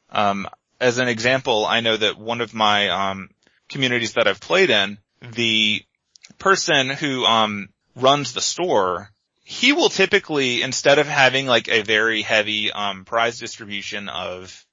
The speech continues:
you know, like, the top four, top eight at an event get the vast majority of the packs, he'll spread it out a lot more thinly where the top people will get,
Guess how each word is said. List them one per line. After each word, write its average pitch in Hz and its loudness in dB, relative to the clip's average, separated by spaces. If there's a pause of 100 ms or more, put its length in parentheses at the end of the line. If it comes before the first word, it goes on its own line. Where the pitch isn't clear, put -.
(120)
you 123 -8
know, 98 0
like, 101 0
the 120 -8
top 104 2 (180)
four, 104 -4
top 98 0
eight 101 0
at 98 -2
an 92 -6
event 104 -6
get 101 -2
the 101 -10
vast 101 2
majority 98 -8
of 85 -14
the 76 -16
packs, - -4 (420)
he'll 277 -2 (160)
spread - 0
it 135 2
out 127 4
a 117 2
lot 113 2
more 110 -10
thinly 120 -6
where 104 0
the 104 -4
top 147 0
people 127 -8
will 107 -6
get, 98 -2